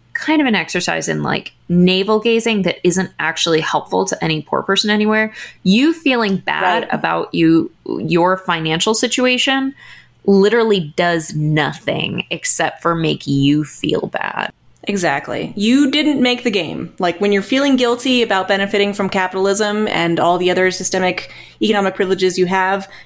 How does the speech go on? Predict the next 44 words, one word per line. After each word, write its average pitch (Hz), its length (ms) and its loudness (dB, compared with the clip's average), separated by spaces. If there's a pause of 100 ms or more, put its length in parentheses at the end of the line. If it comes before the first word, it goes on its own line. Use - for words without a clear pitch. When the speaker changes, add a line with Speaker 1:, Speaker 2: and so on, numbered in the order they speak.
Speaker 2:
just 220 120 -2
remember, 240 340 2
like, 170 200 0
you 226 140 4
didn't 320 160 2
make 277 160 0
the 247 80 -2
rules. - 560 0
You're 208 220 2
just 226 300 -2
trying 196 720 0
to 202 100 2
win 175 260 2
the 165 80 2
game. 156 420 -2 (380)
Um, 156 320 0
or 180 100 2
at 185 120 2
<laughs> 190 60 -2
least 190 460 -2
beat 190 200 0
the 208 60 4
game. 185 380 -2 (260)
Speaker 1:
Then 277 440 2
use 240 440 4
whatever 294 340 2
money 196 280 0
you 254 100 0
got 262 300 0
winning 190 280 0
that 190 160 -2
game 180 200 -2
to, 180 120 -4
like, 151 300 -2
make 185 320 2
spiteful 160 640 -2
purchases. - 640 -2
Like, - 300 -4 (800)
<laughs> - 120 -14
now 165 260 0
I'm, 160 260 -2
I'm 180 240 -2
going 160 280 0
to 151 320 -2